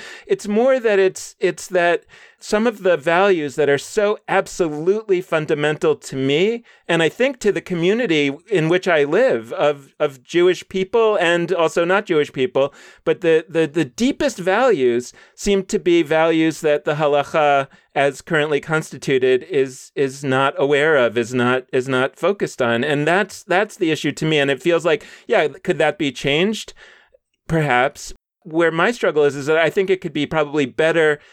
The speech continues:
and more easily rebuilt from outside the system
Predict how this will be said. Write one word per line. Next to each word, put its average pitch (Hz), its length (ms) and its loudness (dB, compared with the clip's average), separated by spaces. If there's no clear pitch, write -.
and 151 140 -2
more 151 160 4
easily 165 440 0
rebuilt 135 680 0
from 139 260 -2
outside 147 460 0
the 190 80 0
system 196 480 -2